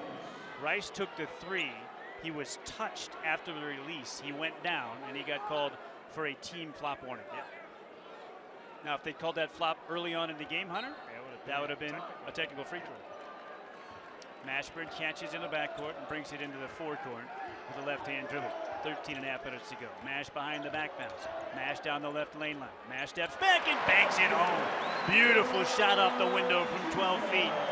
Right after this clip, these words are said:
Speaker 1: Lobos within one, forty-one to forty, N M S U. Now the Pitt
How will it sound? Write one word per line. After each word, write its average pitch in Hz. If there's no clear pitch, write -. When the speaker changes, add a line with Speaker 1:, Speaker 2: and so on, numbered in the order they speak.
Speaker 1:
Lobos 151
within 175
one, 190
forty-one 156
to -
forty, 180
N 143
M 143
S -
U. 214
Now 151
the 160
Pitt 175